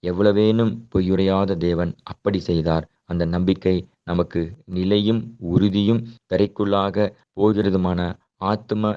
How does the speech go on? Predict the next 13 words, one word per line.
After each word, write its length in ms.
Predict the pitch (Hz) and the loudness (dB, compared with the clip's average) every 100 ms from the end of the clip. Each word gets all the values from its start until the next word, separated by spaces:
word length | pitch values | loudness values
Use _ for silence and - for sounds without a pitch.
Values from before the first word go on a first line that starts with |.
| - | -6
நங்கூரமாய் 760 | 92 95 107 104 98 101 113 120 | -8 0 2 2 0 -2 -4 -4
இருக்கிறது. 600 | 95 82 80 87 87 87 98 - _ | -8 -8 -10 -10 -4 -2 -2 -4 _
நமக்கு 440 | 95 104 113 113 120 117 | -4 -2 -2 0 2 2
முன்னோடினவராகிய 1200 | 98 104 110 107 110 107 104 98 92 90 90 92 92 | 0 0 2 2 2 2 2 2 2 0 0 0 0
இயேசு 400 | - 87 85 82 87 - _ | 2 0 0 -2 -4 -4 _
மெல்கிசேதேக்கின் 960 | - 104 107 113 113 95 92 90 95 90 - _ - | -2 0 0 -2 0 2 2 2 0 0 -4 _ -2
முறைமையின்படி 720 | 90 95 104 101 87 85 85 82 _ _ | 2 4 2 0 0 0 0 -4 _ _
நித்திய 440 | 101 98 _ 110 110 110 | -4 -4 _ 0 2 2
பிரதான 600 | - - 87 98 101 101 104 - | -2 -10 0 0 2 0 -2 -4
ஆசாரியராய் 760 | 92 92 - 92 87 82 87 95 - _ | -6 -4 0 0 -2 -2 -2 -4 -8 _
நமக்காக 640 | 92 87 98 - 101 92 110 - | -8 -6 -4 -2 -2 0 -2 -2
அந்த 460 | 90 107 113 113 113 | -6 -4 0 0 0
திரைக்குள் 520 | - 98 90 90 92 | -4 -2 0 0 -2